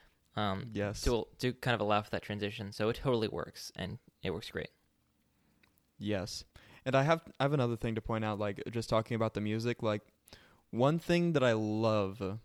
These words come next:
Speaker 2: about Beauty and the Beast is how, like, the music doesn't, like, isn't necessary for the movie, right? Like,
Speaker 1: Oh.
Speaker 2: you, the music is just there,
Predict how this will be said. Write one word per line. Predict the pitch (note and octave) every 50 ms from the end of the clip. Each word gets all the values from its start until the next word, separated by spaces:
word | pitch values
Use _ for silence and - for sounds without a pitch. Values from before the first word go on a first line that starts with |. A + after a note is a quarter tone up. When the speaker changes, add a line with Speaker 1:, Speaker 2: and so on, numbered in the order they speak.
| - _ _ -
Speaker 2:
about | A#2 A#2 A#2+ A2+ G#2+ F#2 -
Beauty | A2+ A#2 A2+ A#2 A2+
and | A2 G#2+
the | G#2
Beast | F2 - G#2+ A2+ A#2+ - - - - -
is | A#2 A#2 -
how, | B2 A#2 B2
like, | B2 A#2 G#2+ G#2 A2 A#2+ - -
the | A#2 A2+ A#2 A2+
music | A2 A2 A2 A#2 A#2+ A#2+ C#3+ C#3+ - - - A2 G#2+
doesn't, | - A#2 A#2 A2+ A#2+ A#2 A2 - _ _ _ _ _ _ _ _ _ _ _ _ _ _ _ _ _ _ - _ _ _ - -
like, | B2 A2+ A2 G#2+ G2 - - _ -
isn't | C3+ B2+ C3 C3 G2+ G#2
necessary | G#2+ A2 A2+ - A#2+ A2+ - - A2+ G#2+ G#2+ G#2
for | G2+ - - A2
the | G#2 G2+
movie, | G#2 G#2 G2+ F2 F#2 F#2 - - -
right? | - A2 G#2+ G#2+ A2 - _ - D#3 - _ _ _ _ _ - _ _ _ _ _ _ _ _ _ _ _ _ _ _ _ _ _ _ _ -
Like, | - A#2+ A#2 A2 G2+ - - _ -
Speaker 1:
Oh. | A#2
Speaker 2:
you, | B2+ B2+ B2 A#2+ - -
the | - C#3
music | B2 C3 C#3 C#3+ C#3 D3+ C3+ - - _ -
is | - C3+ A#2+
just | A#2 B2+ B2 - - - _ _ _ -
there, | A#2+ A2 G#2 A#2 A2 A2+ G#2+ G2+ G2 G2